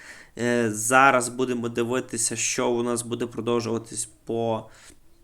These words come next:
Як відкриються ринки, як у нас буде реагувати, чи не вийдуть якісь новини, і ми не провалимося. Друзі, якщо ми провалюємося нижче даного рівня, закріплюємося нижче нього,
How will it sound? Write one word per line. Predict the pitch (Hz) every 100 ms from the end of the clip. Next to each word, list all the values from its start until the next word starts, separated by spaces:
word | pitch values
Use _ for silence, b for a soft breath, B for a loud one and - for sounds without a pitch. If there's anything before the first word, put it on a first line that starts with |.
| _ _ - - _ - -
Як | 123
відкриються | 127 120 131 113 -
ринки, | 113 139 151 156 151 151 143 143 139 123
як | 123 120 120 120
у |
нас | 117 117 117
буде | 120 117 120 117
реагувати, | 113 117 117 117 120 143 160 151 143 B B B
чи | - 120
не | 123
вийдуть | 120 120 117
якісь | - 117 113
новини, | 117 120 131 131
і | 120
ми | 120
не | 120
провалимося. | 117 120 117 113 101 104 104 -
Друзі, | 160 123 120
якщо | 110 - 135
ми | 131
провалюємося | 131 131 127 117 117 117 120 -
нижче | 120 120 123 - -
даного | 120 127 135 135
рівня, | 123 113 113 120 - b b b b b b b b -
закріплюємося | - 120 - 143 147 151 147 139 -
нижче | 127 135 143 - 131
нього, | 120 117 113 123 127